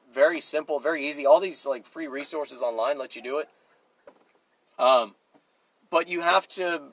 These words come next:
not be intimidated. You have to know it's there, and there's no clear discipleship path for any of these, these higher, uh, I, I hate to say higher 'cause it's not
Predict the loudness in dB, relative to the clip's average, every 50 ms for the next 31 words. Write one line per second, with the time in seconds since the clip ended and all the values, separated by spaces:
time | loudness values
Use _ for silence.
0 | _ _ -4 2 4 4 4 4 0 -4 -6 -6 -8 -8 -8 -6 -4 -4 -4 0
1 | 2 2 2 2 0 -4 -6 2 4 4 4 4 2 -2 -8 -14 -10 -6 -4 -2
2 | 0 0 0 0 0 -4 -8 -10 -2 2 4 4 4 2 -2 -8 -10 -8 -8 -8
3 | -10 -4 0 0 0 0 0 -4 -12 -16 -8 -4 -2 0 0 -2 -4 -8 -8 -8
4 | -8 -8 -10 -12 -12 -12 -14 -12 -14 -14 -14 -16 _ _ _ -18 -16 -16 -6 -2
5 | 0 2 2 2 0 -2 -2 -4 -4 -4 -4 -6 -6 -6 -8 -6 -6 -6 -4 -4
6 | -2 -2 -2 -2 -2 -4 -4 -4 -2 2 4 6 6 4 2 -2 -6 -12 -16 -8
7 | -2 2 2 2 2